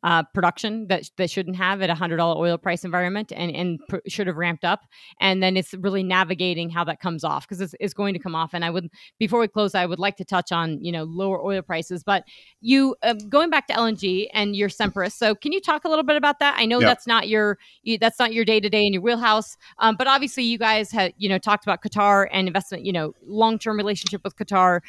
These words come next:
Speaker 1: You talked about L N G out of the Gulf Coast and Semperis. Can you just unpack sort of the big moves that you've made in
Speaker 2: Yeah.
Speaker 1: L N G, um, and what that means for the company? 'Cause it is directly tied into your,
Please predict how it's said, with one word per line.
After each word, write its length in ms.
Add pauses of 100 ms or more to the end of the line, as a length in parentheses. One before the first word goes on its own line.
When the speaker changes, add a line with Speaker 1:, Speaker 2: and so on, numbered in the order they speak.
(140)
Speaker 1:
You 80
talked 260
about 140
L 80
N 80
G 160
out 80
of 60
the 60
Gulf 200
Coast 300
and 80
Semperis. 400
Can 100
you 120
just 180 (140)
unpack 340
sort 180
of 80
the 80
big 220
moves 360
that 220
you've 140
made 240
in 80
Speaker 2:
Yeah. 120
Speaker 1:
L 100
N 60
G, 360 (220)
um, 160
and 120
what 140
that 140
means 180
for 80
the 80
company? 380
'Cause 240
it 0
is 240
directly 340
tied 220
into 240
your, 400